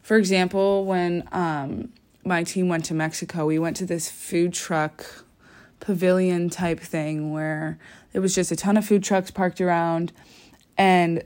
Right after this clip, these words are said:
the food was so cheap, but it was some of the most authentic Mexican food I have ever had. And, like, I just can't imagine us going to some super expensive Mexican restaurant. Granted, it wasn't in the budget,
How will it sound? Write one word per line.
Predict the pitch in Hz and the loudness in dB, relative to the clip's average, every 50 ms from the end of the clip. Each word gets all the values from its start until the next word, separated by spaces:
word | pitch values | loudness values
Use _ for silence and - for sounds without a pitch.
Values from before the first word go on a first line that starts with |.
| - | -2
the | - 196 185 | -2 -2 -2
food | 190 - - 220 226 214 | 0 0 2 2 2 2
was | 180 175 170 165 | 2 0 -2 -4
so | - - - 175 175 190 208 | -6 -4 0 2 2 2 0
cheap, | 202 - - 254 247 196 151 156 - - - _ _ - - - - _ _ _ - | 0 -2 0 2 4 4 4 2 0 -6 -14 _ _ -20 -20 -20 -20 _ _ _ 2
but | 190 185 180 - - _ _ _ _ _ | 4 4 4 2 -2 _ _ _ _ _
it | - 196 196 | 2 4 6
was | 208 226 233 226 | 6 6 6 4
some | - - 220 | 4 2 4
of | 214 214 | 4 4
the | 214 | 4
most | 208 196 190 185 - | 2 2 0 0 0
authentic | 202 175 165 - - 170 170 160 - 185 190 | 0 -2 0 -2 -2 -2 0 0 -2 -2 -2
Mexican | 185 165 160 - - - 160 | -2 -2 -2 -4 -4 -6 -6
food | 156 - 151 147 147 147 - - | -2 -2 -2 -2 -2 -4 -4 -2
I | 156 160 | -2 0
have | 160 156 - - | 0 -2 -2 -2
ever | - 160 156 156 156 | -2 -2 0 0 -2
had. | 156 151 143 123 120 98 98 - - - | -2 -2 -2 0 0 -2 -2 -4 -6 -4
And, | - 165 165 160 156 156 156 147 - _ _ _ _ _ _ _ _ _ _ _ _ _ _ _ - - _ _ _ _ _ | -2 -2 0 0 0 0 -2 -2 -4 _ _ _ _ _ _ _ _ _ _ _ _ _ _ _ -20 -20 _ _ _ _ _
like, | - - 175 165 156 151 - - - _ _ - - - - - - - - - - - _ _ _ _ _ _ _ _ _ | 0 2 2 4 2 0 -2 -6 -14 _ _ -20 -20 -20 -20 -20 -20 -20 -20 -20 -20 -20 _ _ _ _ _ _ _ _ _
I | - 180 185 | 6 6 8
just | 185 180 185 180 170 - - - - - - - - - _ _ _ _ _ - - - - - | 8 6 4 2 2 0 -2 -4 -4 -6 -8 -12 -18 -20 _ _ _ _ _ -20 -20 -20 -16 -14
can't | 233 - - 226 208 190 | -10 0 2 4 4 6
imagine | 185 175 170 170 160 170 165 | 6 6 6 6 4 2 0
us | 160 160 - | -2 -2 -2
going | - 175 165 165 165 165 | 0 0 0 2 0 -2
to | - 165 | -2 -4
some | - - 185 165 160 156 156 156 156 151 - - _ _ _ _ - - | -2 0 2 2 2 2 2 0 -2 -4 -4 -8 _ _ _ _ -20 -16
super | - - - - - - - 202 185 175 175 175 | -10 -8 -6 -4 -4 0 2 2 2 4 4 2
expensive | 170 170 165 - - - - 170 165 165 160 - 175 165 165 | 0 0 0 -4 -8 -2 0 0 0 0 0 -2 -4 -4 -2
Mexican | 170 160 160 160 160 - - 170 160 | -2 -4 -4 -4 -6 -8 -6 -4 -2
restaurant. | 160 165 160 - - 156 151 151 127 | -2 -2 -2 -2 -4 -2 -2 -4 -4
Granted, | - - 208 226 233 214 185 | -2 0 2 4 4 4 4
it | 180 170 - | 2 2 4
wasn't | 175 175 165 156 156 156 156 | 4 2 2 2 0 -2 -2
in | 147 143 | -2 -2
the | 131 | 0
budget, | 165 170 180 175 160 160 131 127 - | 2 2 2 2 2 -2 -4 -4 -6